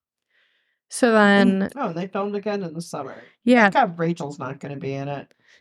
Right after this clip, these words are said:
Speaker 1: Yeah.
Speaker 2: But I thought she went to Tahoe, no?
Speaker 1: No. People, people were thinking because, like, right when they went to Tahoe, they, like,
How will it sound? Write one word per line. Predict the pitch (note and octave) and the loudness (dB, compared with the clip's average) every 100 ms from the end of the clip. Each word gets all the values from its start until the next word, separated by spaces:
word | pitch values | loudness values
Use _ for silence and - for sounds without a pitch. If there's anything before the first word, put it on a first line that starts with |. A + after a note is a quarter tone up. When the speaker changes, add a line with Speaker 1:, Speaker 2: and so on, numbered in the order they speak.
| _ | _
Speaker 1:
Yeah. | D#2 F2 - _ _ _ _ _ _ _ _ - | 0 0 -2 _ _ _ _ _ _ _ _ -6
Speaker 2:
But | D4+ | -2
I | |
thought | D4+ G#4+ | 2 2
she | G#4+ G4 | 2 0
went | E4 E4+ | 0 -2
to | D4+ | -4
Tahoe, | - G#3+ C4 F#3+ G#2 | 0 2 2 0 -2
no? | A#2+ B2 B3+ C#4+ _ - | -6 -8 -8 -10 _ 0
Speaker 1:
No. | A#3+ D4 A3+ - - | 4 4 4 -2 0
People, | C4 C4+ D#4 D4+ - | 2 4 4 4 2
people | C#4 C#4 D#4+ | 2 4 4
were | D4+ C4 A3 G#3+ - | 4 4 2 -2 -2
thinking | C#4+ D4+ C#4+ B3 A3 | 4 4 4 0 0
because, | A3+ A#3 A#3+ | -2 0 0
like, | A3+ A3 G3 | 2 0 2
right | G#3+ A3 A#3+ | 4 4 4
when | B3+ B3+ | 4 2
they | A#3 | 2
went | G#3+ G#3+ | 0 -4
to | G#3+ | -6
Tahoe, | G#3 F#3 G3 A#3 C4 C#4 _ _ _ _ _ _ | -2 0 2 2 0 -2 _ _ _ _ _ _
they, | A#3+ A#3+ A#3 A3+ A3 - _ _ _ _ _ _ _ _ _ _ _ _ - | 4 4 4 2 0 -4 _ _ _ _ _ _ _ _ _ _ _ _ -4
like, | A3+ G#3+ G#3 - | 2 2 2 -4